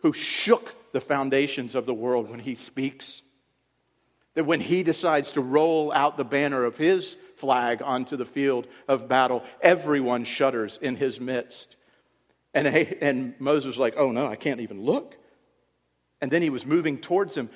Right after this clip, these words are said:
And God was so loving that he went, "Moses," and it wasn't sweet language that he said there, uh, to Moses in verse five. It says in the E S V, then he said, uh, "Do not come near. Take your sandals off."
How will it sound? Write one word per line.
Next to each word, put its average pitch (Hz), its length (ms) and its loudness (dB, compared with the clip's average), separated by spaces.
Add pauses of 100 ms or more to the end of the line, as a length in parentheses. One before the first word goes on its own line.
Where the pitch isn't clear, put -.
(140)
And 151 160 -2
God 175 240 0
was 151 120 -2
so 175 220 0
loving 151 540 2
that 135 160 0
he 147 80 0
went, 156 280 0
"Moses," 156 500 2
and 165 120 -4
it 151 60 -6
wasn't 190 260 -2
sweet 170 340 -2
language 156 440 -2
that 127 120 0
he 131 80 -2
said 147 320 0
there, 127 260 2 (220)
uh, 123 140 4
to 127 180 -2
Moses 123 480 -2 (760)
in 143 140 2
verse 143 260 2
five. 127 320 0 (260)
It 160 100 -2
says 170 180 2
in 151 80 -2
the 160 100 -2
E 160 120 4
S 151 140 0
V, 147 200 0
then 165 160 -2
he 170 60 -2
said, 160 260 2 (160)
uh, 160 100 4
"Do 180 160 -2
not 202 220 0
come 156 200 -8
near. 127 380 -6 (460)
Take 185 220 -6
your 170 60 -8
sandals 135 360 -6
off." 95 200 -10